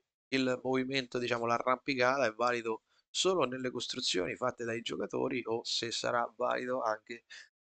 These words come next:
nelle case, praticamente, diciamo, nei muri delle case. Perché lì in quel video c'era un po', era una costruzione del, dei giocatori. Comunque è divertente anche il fatto di poter,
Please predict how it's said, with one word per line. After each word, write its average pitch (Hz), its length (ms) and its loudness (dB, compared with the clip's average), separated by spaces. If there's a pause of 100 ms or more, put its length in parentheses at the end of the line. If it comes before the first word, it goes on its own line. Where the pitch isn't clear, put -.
(320)
nelle 113 360 2
case, 95 460 2
praticamente, - 480 -20
diciamo, 92 260 -8
nei 104 140 -6
muri 98 220 -2
delle 101 220 -6
case. 90 440 -2 (680)
Perché 113 280 2
lì 127 160 2
in 117 80 -10
quel 151 220 0
video 107 280 -2
c'era 95 240 -2
un 92 140 -8
po', 98 500 -4 (540)
era 107 180 0
una 107 180 -2
costruzione 104 760 -2
del, 95 420 -6 (800)
dei 101 180 2
giocatori. 95 540 -4
Comunque 123 400 -6
è 110 280 0
divertente 120 760 -2
anche 104 260 -6
il 107 60 -6
fatto 131 420 -2
di 117 160 -8
poter, 113 580 0